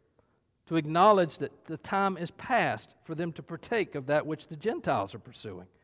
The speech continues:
The will of God is that they, above all, maintain a fervent love for one another. The will of God is that they take him at his word and that they're serious about it.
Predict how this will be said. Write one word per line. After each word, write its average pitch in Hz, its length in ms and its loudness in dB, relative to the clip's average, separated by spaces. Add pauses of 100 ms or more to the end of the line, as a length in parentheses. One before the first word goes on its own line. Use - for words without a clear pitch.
(1080)
The 151 80 -4
will 185 160 4
of 156 100 -2
God 180 260 6
is 175 100 0
that 165 180 -4
they, 185 280 2
above 190 320 4
all, 208 220 4
maintain 196 540 -2
a 180 40 -2
fervent 190 400 0
love 226 280 2
for 165 120 -4
one 127 220 -4
another. 110 420 -8 (760)
The 147 80 -8
will 196 160 4
of 170 100 -2
God 190 240 4
is 185 100 2
that 160 120 -10
they 185 120 0
take 220 300 -2
him 175 140 -4
at 170 100 0
his 156 140 -4
word 196 540 -2
and 151 100 -8
that 156 120 -4
they're 147 120 -8
serious - 580 -4
about 98 320 -6
it. - 80 -20